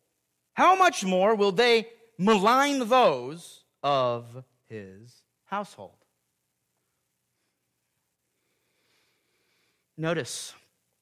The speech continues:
that Jesus' method for equipping believers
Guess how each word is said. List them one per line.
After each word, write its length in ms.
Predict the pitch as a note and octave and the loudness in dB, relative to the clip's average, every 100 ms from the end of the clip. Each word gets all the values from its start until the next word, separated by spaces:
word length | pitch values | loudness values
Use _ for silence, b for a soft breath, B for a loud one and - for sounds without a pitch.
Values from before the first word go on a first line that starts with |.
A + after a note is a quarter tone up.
| _ _ _ B2+ | _ _ _ -12
that 140 | C3+ | -12
Jesus' 800 | G#2 C#3+ C3 D3+ - C3 A2 G#2 | -8 -8 -6 -8 -8 -12 -14 -12
method 400 | B2+ C#3 C3+ A#2 | -8 -8 -8 -12
for 180 | - A2+ | -14 -18
equipping 560 | A#2 - D#3 C#3+ A2+ | -18 -12 -12 -10 -14
believers 720 | G#2 G2+ A#2+ B2 D3 D#3+ - | -16 -14 -14 -12 -14 -16 -20